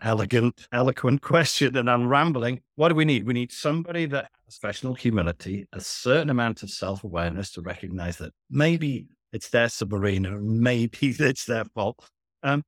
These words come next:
those are the guys that we can help, and we typically help them very quickly. So, to, you know, to use your kind of language, to use your kind of, uh, kind of theoretical thinking, they're stuck, and they reckon maybe the organization is stuck because then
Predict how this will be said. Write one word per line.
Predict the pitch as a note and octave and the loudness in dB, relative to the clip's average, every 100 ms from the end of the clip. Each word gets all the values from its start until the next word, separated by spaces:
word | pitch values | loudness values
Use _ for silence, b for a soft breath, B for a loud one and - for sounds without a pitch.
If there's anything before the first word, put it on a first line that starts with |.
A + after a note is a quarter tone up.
| _ | _
those | A2 D3+ F3 C#3+ | 4 6 6 4
are | |
the | B2 | 2
guys | A2+ A2+ G#2+ | 4 2 0
that | A2 | -8
we | A2+ | -10
can | - A2 | -4 -6
help, | F#2 A2 - | 0 0 0
and | B2 C3+ B2+ | 0 2 2
we | C3 | 0
typically | - A3 E3 A2+ | 0 0 0 0
help | G#2 A#2 A#2+ | 2 2 0
them | A#2+ - _ _ _ _ | -4 -6 _ _ _ _
very | A2 C3+ C#3+ | 4 6 6
quickly. | - - A3+ - A#2+ | 2 2 2 4 -4
So, | G2+ D#3 C#3+ - _ - | 0 2 2 -2 _ -16
to, | D3+ _ _ | -16 _ _
you | C#3+ | 2
know, | C3 G2 | 2 2
to | C#3 | 2
use | D3+ B2 | 4 6
your | D3+ C3+ | 6 6
kind | C#3 A#2+ | 0 0
of | |
language, | A#2 C3 C3 A#2+ - - | 2 4 4 2 -4 -6
to | A#2 | -6
use | A2+ | -2
your | A2+ A2 | 0 -2
kind | F#2 A2+ G#2 | 0 -2 -2
of, | G2 _ _ _ _ _ | -4 _ _ _ _ _
uh, | G#2 G2 F2+ F2 _ _ | 0 2 0 -6 _ _
kind | - G2+ | -6 -6
of | F#2+ - _ | -6 -10 _
theoretical | - A2 G2+ G2+ - G2+ | -4 0 0 -2 -6 -10
thinking, | - C#3+ C3+ B2 A#2+ | 2 2 4 2 4
they're | D3 | 2
stuck, | - - A3 - - - - | 2 2 4 4 0 -12 2
and | D3+ | 4
they | D3+ | 6
reckon | C#3+ F#3+ G#3+ F3+ C#3+ D3 | 6 4 2 -2 -2 2
maybe | F#3+ B3+ B3+ D#3 B2 G#2 | 2 2 0 2 0 0
the | F#2+ A2 | -4 -6
organization | A#2 G#2+ G#2 F#2+ G2+ F#2+ - G2 | -4 -4 -4 -4 -6 -8 -6 -8
is | G2+ | -4
stuck | B2+ B2+ | -4 -2
because | D#3 D#3 E3+ | 0 2 4
then | G#3+ A3+ | 4 4